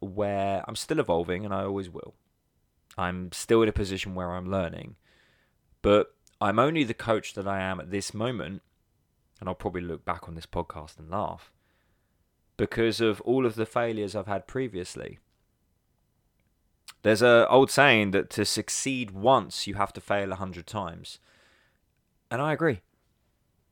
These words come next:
I agree. When it comes to my business, when it comes to myself, when it comes to my clients, when it comes to everything pretty much that I've ever done,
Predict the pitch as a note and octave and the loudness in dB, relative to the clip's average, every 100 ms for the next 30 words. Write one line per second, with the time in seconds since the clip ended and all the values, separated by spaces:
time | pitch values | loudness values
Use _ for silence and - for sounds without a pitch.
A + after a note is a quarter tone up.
0 | _ _ _ _ _ _ _ _ - A#2 | _ _ _ _ _ _ _ _ 0 4
1 | B2+ A#2 D3 F#2 G2 A2+ C3 C#3 - C3 | 4 4 -2 -2 -8 -6 -6 -6 -4 -2
2 | B2+ A#2 G#2 G#2 C#3 C#3 C#3+ C#3 A2 F#2+ | 0 0 2 2 2 0 -2 -4 -4 -6
3 | A2+ A2+ - - G#2+ F#2+ F#2 - D#3 - | -6 -8 -8 -6 -4 -2 -4 0 2 2
4 | - G#2 F#2 - A2+ - G2 F#2 - C#3 | 0 -6 -6 -6 -8 -8 -8 -8 -4 -2
5 | C#3 C3+ - A#2 A#2 A#2+ A2+ A#2 A#2+ B2 | -2 -4 -6 -8 -4 -6 0 0 0 -2
6 | - A2+ G#2+ - A2+ G#2 G#2 - - D#2 | -2 -2 -4 -4 -2 -2 -4 -2 -2 0
7 | G2+ - A2 G#2+ A2 - B2+ F#2 E2 | -2 -2 -4 -2 -4 0 2 2 -2